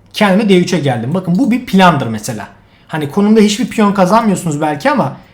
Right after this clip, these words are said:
e, vezirlerin birbirine yönelik bakışlarını değiştiriyorsunuz. Bu çok önemli arkadaşlar. Bunlar ince ayrıntılar ama çok çok önemli ayrıntılar.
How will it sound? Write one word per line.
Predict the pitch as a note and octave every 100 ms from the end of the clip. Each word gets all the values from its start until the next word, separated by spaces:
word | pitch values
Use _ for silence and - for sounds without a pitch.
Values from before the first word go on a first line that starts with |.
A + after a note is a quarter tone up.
| _ -
e, | C#3+ C#3+
vezirlerin | D3 D3 F#3 F3 G3+ B3+ G3
birbirine | G3 F#3 G#3+ B3
yönelik | A3+ F3+ D3
bakışlarını | D#3 D#3 - F#3 B3 E3+
değiştiriyorsunuz. | D#3+ D#3+ G3 G3+ - G#2+ - - _ - - _ _ - G#3
Bu | C4
çok | D4+ C#4+
önemli | G3+ C#3+
arkadaşlar. | C#3+ C3+ E3 C3 E3+
Bunlar | B3
ince | A3 G3 F#3+ A3
ayrıntılar | C3+ B2+ - A3+
ama | C4
çok | G3 A#3+ -
çok | G3+
önemli | D#3 E3+
ayrıntılar. | G3+ B2 B2 F#3